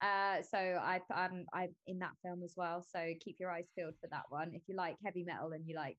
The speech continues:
uh, music and you like films like Shaun of the Dead and Hot Fuzz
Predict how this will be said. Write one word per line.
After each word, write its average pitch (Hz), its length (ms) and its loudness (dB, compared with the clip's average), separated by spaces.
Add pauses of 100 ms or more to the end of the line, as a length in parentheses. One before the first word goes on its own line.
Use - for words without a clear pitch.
(200)
uh, 139 240 -2 (100)
music 165 320 -4
and 165 80 -6
you 165 100 -2
like 147 260 -4
films 165 240 -6
like 143 180 -6
Shaun 180 220 -6
of 165 100 -8
the 170 60 -10
Dead 160 220 -2
and 160 160 -6
Hot 185 220 -2
Fuzz 156 320 -2